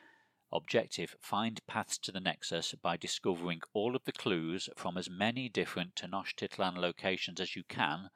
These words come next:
before time runs out. If there are six Tenochtitlan locations in play with no clues on them, advance. So that,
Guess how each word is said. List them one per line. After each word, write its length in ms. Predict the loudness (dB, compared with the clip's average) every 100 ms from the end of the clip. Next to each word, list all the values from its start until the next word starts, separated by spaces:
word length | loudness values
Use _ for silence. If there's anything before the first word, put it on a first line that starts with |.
| _ -10
before 500 | -8 2 4 4 2
time 340 | 0 -2 -2
runs 220 | -4 -2
out. 380 | -2 -2 -4 -12 -16 -20 -20 _ 0
If 200 | 0 2
there 120 | 2
are 100 | 2
six 420 | 2 0 0 -2
Tenochtitlan 840 | -6 -6 -6 -6 -8 -2 0 2 2
locations 560 | 0 2 0 0 -8
in 140 | -12 -4
play 220 | 0 0
with 160 | -2 -2
no 260 | 0 2
clues 340 | 0 -2 0 -2
on 140 | -2
them, 240 | -4 -4 -8 _ _ -6
advance. 680 | -6 -2 -6 -6 -10 -10 -10 _ -20 -20 -2
So 200 | 0 6
that, 240 | 8 8